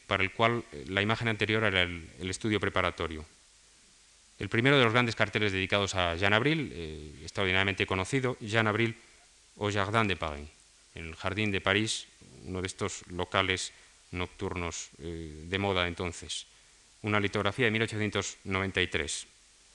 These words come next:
<coughs> Hacia mil ochocientos noventa y dos noventa y tres, muchas de las estrellas y, desde luego, los espectadores del Moulin Rouge emigraron a otros, eh, lugares nocturnos más de moda,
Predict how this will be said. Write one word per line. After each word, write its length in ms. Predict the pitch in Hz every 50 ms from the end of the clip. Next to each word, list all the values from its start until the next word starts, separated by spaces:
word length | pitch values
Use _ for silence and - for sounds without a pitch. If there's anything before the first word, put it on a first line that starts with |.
| - - - - - - - - - - - - - - - - - - - - - - - - - - - - - - - - - - - _
<coughs> 100 | - - - 196 147 160 - - - 160 151 151 131 110 - - - - - -
Hacia 200 | 127 131 135 151
mil 120 | 170 185
ochocientos 320 | 180 170 160 151 139 151 131
noventa 220 | 135 127 120 123
y 20 | 120
dos 120 | 123 117
noventa 240 | 120 113 110 107 113
y 60 | 113
tres, 340 | - 135 143 147 139 - - - - - - - - - - - - - - - - - - - - - - - -
muchas 340 | - 113 135 139 - 147 135
de 80 | 131 120
las 160 | 117 107 120
estrellas 680 | 110 - - - 139 135 120 107 101 101 101 - - -
y, 60 | 104
desde 180 | 101 98 98 104
luego, 180 | 107 120 117 113
los 120 | 110 107
espectadores 540 | 107 - - 110 95 - 117 117 120 120 110
del 100 | 113 104
Moulin 280 | 104 107 107 110 110
Rouge 320 | 104 117 127 131 - - - - - - - - - - -
emigraron 520 | - 107 113 117 120 127 131 131 131 127 120
a 60 | 117
otros, 500 | 113 - 110 113 107 104 - - - - - -
eh, 280 | - - - - - - -
lugares 540 | 107 107 107 117 117 113 113 110 107 - - - - - -
nocturnos 640 | 110 104 101 - - 120 110 113 110 110 110 - - - - - - - -
más 240 | - 104 107 110 104
de 100 | 95 98
moda, 320 | 92 92 92 85 80 73